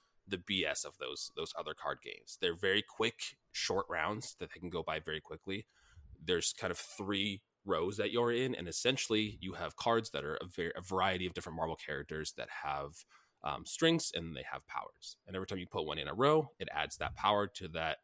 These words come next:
that lane. So you have, like, five or six or seven. The whole point is to have more points than the other individual by placing your Marvel cards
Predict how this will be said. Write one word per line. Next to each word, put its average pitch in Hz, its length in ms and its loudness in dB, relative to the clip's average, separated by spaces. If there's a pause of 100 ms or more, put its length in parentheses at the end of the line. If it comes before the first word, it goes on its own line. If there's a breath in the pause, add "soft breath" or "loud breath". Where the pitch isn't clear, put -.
(140)
that 80 200 0
lane. 58 300 -8 (300)
So - 120 -8
you 78 120 -4
have, 80 160 -6
like, 90 120 -2
five 90 380 2
or 76 60 -2
six - 400 2
or - 40 -8
seven. 69 520 -2 (340)
The 113 80 -2
whole 135 140 10
point 110 280 6
is 90 80 0
to 98 80 -2
have 85 180 4
more 95 180 6
points 80 360 0
than 78 200 -2
the 80 160 -8
other 85 180 0
individual 78 480 -6
by 67 140 -4
placing 80 580 -2
your 76 260 -4
Marvel 71 280 -4
cards - 360 -10